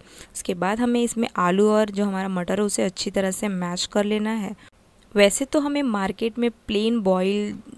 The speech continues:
रगड़ा होता है वही हमारे पानी पूरी में यूज़ होता है, लेकिन आज हम इसे थोड़ा मसालेदार बनाने वाले हैं।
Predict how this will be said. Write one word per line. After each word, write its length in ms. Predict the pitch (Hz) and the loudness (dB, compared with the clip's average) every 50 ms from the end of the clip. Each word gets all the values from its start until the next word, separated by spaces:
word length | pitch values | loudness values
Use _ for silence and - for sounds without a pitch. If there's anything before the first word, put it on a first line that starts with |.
| 190 196 | 0 2
रगड़ा 300 | 180 185 180 185 196 202 | 2 2 2 2 0 2
होता 280 | 208 208 202 - 208 214 | 2 0 0 0 0 2
है 120 | 208 208 | 2 2
वही 340 | 196 185 185 190 196 214 220 | 2 2 0 0 0 -2 -2
हमारे 260 | 214 202 202 196 208 | -2 -2 0 -2 -2
पानी 300 | - - 196 180 185 185 | -2 -2 0 0 0 -2
पूरी 260 | - - 202 196 196 | -2 0 0 0 0
में 100 | 202 208 202 | 0 -2 0
यूज़ 320 | 190 185 190 202 208 208 | 0 2 2 2 2 0
होता 220 | 220 214 - 220 214 | -2 -2 -2 -4 -4
है, 180 | 220 214 185 - - - - - - - - | -4 -4 -6 -8 -10 -16 -20 -20 -10 -8 -6
लेकिन 280 | 196 190 214 202 - - - | -4 -2 -2 -2 -2 -2 -2
आज 200 | 202 220 233 262 | -2 0 0 0
हम 140 | 269 277 269 | 0 0 -2
इसे 200 | 240 - 254 247 | 0 2 0 0
थोड़ा 280 | - - 220 208 214 233 | 2 2 2 2 2 2
मसालेदार 640 | 240 220 190 185 - 202 185 180 185 185 185 185 180 180 | 0 0 0 0 0 0 0 2 2 0 0 0 0 0
बनाने 300 | 185 185 185 180 180 185 185 | -2 -2 0 0 -2 -2 -2
वाले 240 | 180 180 180 185 185 | -2 -2 -2 -2 -2
हैं। 140 | 185 180 | -2 -4